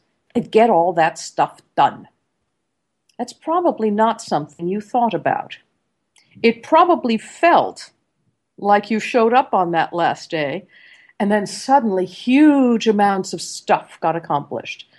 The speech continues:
Phone calls, emails, filing, sorting, making final decisions, and so on. But in truth, it didn't all happen on the same day. It actually happened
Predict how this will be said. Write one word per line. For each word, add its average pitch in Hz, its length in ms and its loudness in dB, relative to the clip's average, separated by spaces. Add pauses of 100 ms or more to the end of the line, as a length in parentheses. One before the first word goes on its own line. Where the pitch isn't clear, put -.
(320)
Phone 165 280 0
calls, 156 400 -4 (320)
emails, 160 680 0 (200)
filing, 156 840 -2 (220)
sorting, 156 840 -4 (420)
making 208 440 0
final 180 380 2
decisions, 151 580 -6
and 160 200 -8
so 180 240 -2
on. 104 160 -8 (580)
But 240 220 0
in 311 240 2
truth, - 680 -2 (380)
it 214 280 0
didn't 190 440 2 (100)
all 202 320 4
happen 185 720 -6
on 170 220 -4
the 185 80 -4
same 147 460 -6
day. 190 440 -2 (1080)
It 208 160 4
actually 226 600 2
happened 151 600 -6